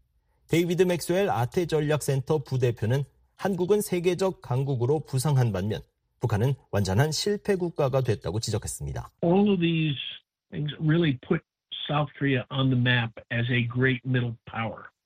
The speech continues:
Speaker 2: whereas North Korea
Speaker 1: 한국
Speaker 2: is a
Speaker 1: 무역협회가
Speaker 2: complete
Speaker 1: 최근 발표한 지난달 한국의 대외 무역액은 천칠십삼억 달러입니다.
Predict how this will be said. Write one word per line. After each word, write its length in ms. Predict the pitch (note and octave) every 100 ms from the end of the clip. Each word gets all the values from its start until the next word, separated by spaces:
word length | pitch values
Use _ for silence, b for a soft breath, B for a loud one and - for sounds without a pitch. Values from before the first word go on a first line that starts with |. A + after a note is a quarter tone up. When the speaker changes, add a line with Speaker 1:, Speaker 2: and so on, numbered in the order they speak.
| _ -
Speaker 2:
whereas 480 | C#3+ D3 D3 D3 C3 C#3
North 300 | D#3 G#3 -
Korea 480 | F#3 G#3 A#2 A#2+ C3 - _ _
Speaker 1:
한국 280 | - G#3 G#3+
Speaker 2:
is 80 | D#3
a 40 |
Speaker 1:
무역협회가 680 | D3+ F#3+ - F#3 - E3+ G3+
Speaker 2:
complete 40 |
Speaker 1:
최근 300 | - F#3+ G3+
발표한 440 | F3 E3 E3 E3+ F#3+
지난달 400 | - D3 D#3 E3+
한국의 560 | - F#3+ E3 E3 E3+
대외 320 | - A#2 D#3+ C#3+
무역액은 640 | B2+ B2 F2+ A#2 C3+ C#3
천칠십삼억 960 | - F#3 F#3+ - G3 F#3 - F#3 F3+ -
달러입니다. 480 | F2+ E2 D#2+ A#2